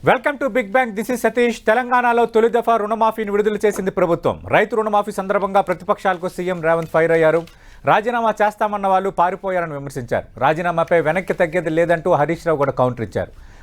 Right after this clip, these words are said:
ఒక రకంగా అటు రుణమాఫీ విడుదల అంశంపై మాటల యుద్ధం ఒకటైతే, అటు హరీష్ రావు వర్సెస్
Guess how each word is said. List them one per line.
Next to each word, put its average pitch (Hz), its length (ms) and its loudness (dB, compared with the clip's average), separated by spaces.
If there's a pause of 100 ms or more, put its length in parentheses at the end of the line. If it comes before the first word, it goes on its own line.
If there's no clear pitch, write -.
ఒక 143 100 2
రకంగా 196 460 2 (240)
అటు 143 140 -4
రుణమాఫీ 208 440 0
విడుదల 202 340 2
అంశంపై 196 680 0
మాటల 175 360 0
యుద్ధం 190 220 -2
ఒకటైతే, 180 680 0
అటు 190 180 2
హరీష్ 165 340 0
రావు 196 120 2
వర్సెస్ 180 280 -4